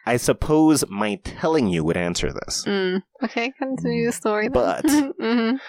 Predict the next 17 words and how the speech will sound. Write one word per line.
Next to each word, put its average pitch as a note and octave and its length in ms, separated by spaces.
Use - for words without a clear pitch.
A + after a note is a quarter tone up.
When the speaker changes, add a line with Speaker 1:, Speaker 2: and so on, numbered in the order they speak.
Speaker 1:
again, G#2 540
they F2 240
all B2+ 520
logged F2 440
the E2 100
sound, D3 680
and F#2+ 200
they D2+ 240
all F#2 360
have F#2 320
exactly C#3+ 720
the A3 120
same A2+ 720
notes E2+ 520
following - 480
it. - 80
Nausea, B2 880